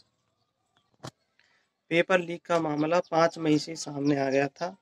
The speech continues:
और पाँच मई को जो पेपर लीक हुआ था, उसकी जानकारी जैसे ही सोशल मीडिया पर मिली थी, उसी के साथ में ही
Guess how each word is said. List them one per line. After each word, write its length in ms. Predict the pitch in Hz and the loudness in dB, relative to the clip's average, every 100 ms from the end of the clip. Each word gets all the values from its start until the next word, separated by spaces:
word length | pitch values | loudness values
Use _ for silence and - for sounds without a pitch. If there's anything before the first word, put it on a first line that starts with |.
| _ _ _ _ _ - | _ _ _ _ _ -4
और 100 | - | 0
पाँच 260 | - 156 156 | 4 4 4
मई 180 | 175 175 | 2 2
को 100 | 185 | 2
जो 100 | 185 | -4
पेपर 380 | - 165 156 160 | -6 -6 -4 -4
लीक 220 | 170 180 | -2 -4
हुआ 140 | 151 143 | -4 -6
था, 260 | - 175 214 _ _ _ _ _ - | -4 -8 -8 _ _ _ _ _ -6
उसकी 300 | 156 - 185 | -6 -2 2
जानकारी 640 | 160 151 151 160 160 196 - _ _ - | 4 4 4 2 0 -2 -8 _ _ -2
जैसे 320 | 139 147 175 | 4 4 4
ही 60 | 180 | 0
सोशल 480 | 170 151 - 165 | 0 -4 -2 0
मीडिया 480 | 170 156 151 147 156 | -2 -2 -2 2 2
पर 200 | 151 165 | 2 -4
मिली 300 | 151 147 143 | -6 -4 -4
थी, 220 | 147 - | -6 -6
उसी 340 | 175 156 - 170 | -6 -6 -8 -8
के 140 | 170 | -6
साथ 300 | 156 147 139 | 0 0 0
में 140 | 147 139 | -4 -8
ही 220 | 151 | -8